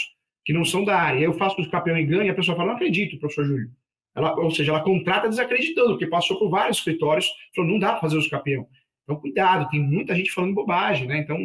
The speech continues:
vamos, vamos tomar cuidado, vamos estudar antes de falar, porque senão a gente fala bobagem, né, gente? A gente induz o cliente a erro. É, ponto importante, cabe uso capião de herdeiro, sim, tá? Cabe, é, já é uma realidade, é, é importante a gente esclarecer isso,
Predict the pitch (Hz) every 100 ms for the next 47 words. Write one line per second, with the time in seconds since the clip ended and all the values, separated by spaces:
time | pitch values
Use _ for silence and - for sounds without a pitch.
0 | 156 123 143 - - 208 - - 175 156
1 | 147 180 - 170 151 151 - 160 151 190
2 | - _ _ _ - 147 151 143 147 151
3 | 151 143 139 143 147 120 120 127 131 147
4 | 143 143 156 151 147 190 147 117 123 _
5 | _ _ - 147 147 202 262 285 285 262
6 | 220 156 - - - 170 180 196 185 185
7 | - 156 175 202 _ 139 175 170 143 175
8 | 202 233 - 180 202 170 - 165 208 -
9 | - _ 139 139 156 185 233 - 147 -
10 | 139 147 151 147 143 165 156 135 143 156
11 | 240 - _ _ - 135 - 156 160 160
12 | 147 151 147 131 - 143 139 131 135 131
13 | 143 170 - -